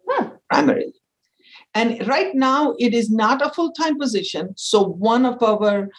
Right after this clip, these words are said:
Speaker 2: faculty member who was very involved and interested in that, it was a project of passion. So what we did was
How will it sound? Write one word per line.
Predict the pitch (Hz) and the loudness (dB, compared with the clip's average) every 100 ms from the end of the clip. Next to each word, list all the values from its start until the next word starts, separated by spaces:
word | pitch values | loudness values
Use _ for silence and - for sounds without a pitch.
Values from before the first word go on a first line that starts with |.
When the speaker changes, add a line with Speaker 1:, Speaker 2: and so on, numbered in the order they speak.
| - _ | -20 _
Speaker 2:
faculty | - 202 208 214 202 | 0 0 2 2 2
member | 175 175 | 2 2
who | 180 | 2
was | 175 170 | 0 0
very | 175 240 277 | 0 2 4
involved | 214 208 190 196 | 2 4 2 2
and | 196 196 | 0 -2
interested | 175 175 185 - 190 180 | -4 -8 -8 -4 -2 0
in | 180 175 | 0 2
that, | 175 - 262 _ - | 2 2 -4 _ -4
it | 196 190 | -2 0
was | 180 | 0
a | - - _ _ | -2 -6 _ _
project | 208 180 185 - | 4 4 2 -4
of | 185 - | -6 0
passion. | 262 294 294 151 - - _ - - | 0 0 -2 -2 -4 -6 _ -20 -14
So | - 233 | -2 2
what | 208 208 277 330 | 4 4 2 2
we | 339 320 | 2 2
did | - 254 202 | 4 2 4
was | 175 165 165 | 2 2 0